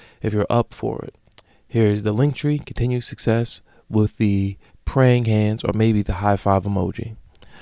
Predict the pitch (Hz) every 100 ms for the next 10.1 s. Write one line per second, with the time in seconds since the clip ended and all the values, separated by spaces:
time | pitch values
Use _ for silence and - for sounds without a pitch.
0 | - - - 165 165 147 131 120 120 123
1 | 123 - - - - - - - - -
2 | - 156 135 113 - - 95 95 - -
3 | - - - 123 127 151 151 139 139 131
4 | 120 110 110 - 107 101 98 - - -
5 | - - - 117 104 127 113 110 107 -
6 | 107 104 - 113 110 107 - 104 101 98
7 | - - - - - _ - 123 135 120
8 | 113 113 107 104 104 98 101 - 110 104
9 | - 101 - 107 101 104 104 - 101 98